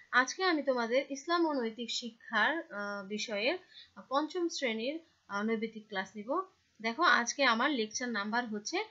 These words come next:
তিন। আমি পূর্বেও বলেছি এবং আজও বলছি যে তোমরা যদি আমার এই lecture follow করো, তাহলে তোমরা নির্দিষ্ট সংখ্যক নাম্বার অর্জন করতে পারবে। এখান,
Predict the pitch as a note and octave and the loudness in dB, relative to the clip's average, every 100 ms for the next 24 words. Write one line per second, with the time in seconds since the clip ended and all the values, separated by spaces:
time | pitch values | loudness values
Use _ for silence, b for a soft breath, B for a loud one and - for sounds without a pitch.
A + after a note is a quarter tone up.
0 | _ _ - F4 G#3+ - b b b _ | _ _ 0 0 0 -6 b b b _
1 | - A#3+ D4+ F#4 - G#3+ D#4 E4 E4+ F#4+ | -4 0 2 0 -2 -10 -2 0 2 2
2 | E4 D#4 D#4+ F#4 G4+ A3+ A3 G#3+ - C4 | 4 2 0 0 0 -2 -4 -6 2 2
3 | D4 E4+ D4+ D4 C#4+ E4+ C4 A3+ A3+ A3+ | 2 -2 -4 -4 -4 -6 -4 -6 -4 -4
4 | A#3 A#3 G#3+ G#3 A3+ F#3+ G3 G3+ - G3+ | -2 -2 -4 -4 0 0 0 -2 -4 -8
5 | G3 F#3 - G#3 - G3+ A#3+ C4+ F#3 A3+ | -8 -10 -8 -14 -10 -8 -6 -4 -4 -4
6 | C#4 G#3+ G#3 G3 A3 C4+ G3+ A3 E4 - | -4 -4 -4 -6 -6 -6 -8 -2 0 -2
7 | _ _ _ _ _ _ _ _ C4+ C#4 | _ _ _ _ _ _ _ _ 4 4
8 | B3+ C4+ C4+ C4 A3+ G#3+ G#3+ A3 F#3 F#3+ | 4 -4 -4 -2 -2 -4 -8 -4 -4 4
9 | B3+ G4 B B B - A3 A3 A3 G#3+ | 4 4 B B B -2 -2 0 -4 -4
10 | G#3 F4+ A4+ E4 C#4+ G#3 F3 A3+ C4 B3+ | -6 -2 4 6 6 6 -4 -2 -2 -2